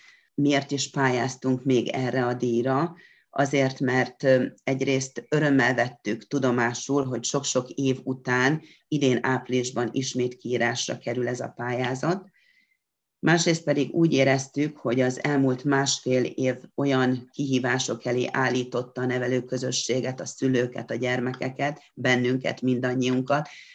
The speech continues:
hogy megváltozott az életünk a pandémia kapcsán, amelynek következményeként a személyes találkozások, az értekezések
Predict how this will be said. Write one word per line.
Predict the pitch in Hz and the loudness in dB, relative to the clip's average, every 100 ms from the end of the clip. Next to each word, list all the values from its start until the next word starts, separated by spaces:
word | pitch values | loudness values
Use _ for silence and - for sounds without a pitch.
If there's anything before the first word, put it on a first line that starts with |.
| - | -12
hogy | - 135 | -2 2
megváltozott | 143 127 120 120 127 113 - - | 2 2 0 0 -2 -4 -2 -2
az | - | 0
életünk | 113 131 135 135 147 160 165 - _ | 2 2 0 0 0 0 -2 -10 _
a | - | -10
pandémia | - 131 127 123 123 120 | 0 2 4 2 2 0
kapcsán, | 117 127 - - 147 151 160 - _ | -2 -4 -4 -2 0 0 -2 -8 _
amelynek | 139 135 139 135 | 2 4 4 2
következményeként | 165 135 131 135 131 135 127 131 127 131 | 2 2 0 -2 0 0 0 0 -2 -4
a | 131 | -4
személyes | - 139 135 131 - | -4 0 0 0 -4
találkozások, | - 123 127 127 127 120 123 123 120 127 123 120 - _ _ | -4 -2 0 -2 -4 -2 0 0 -2 -2 -4 -6 -16 _ _
az | - | -4
értekezések | 135 127 131 123 123 120 123 120 - 135 143 | 0 0 0 -2 -2 0 0 0 0 0 0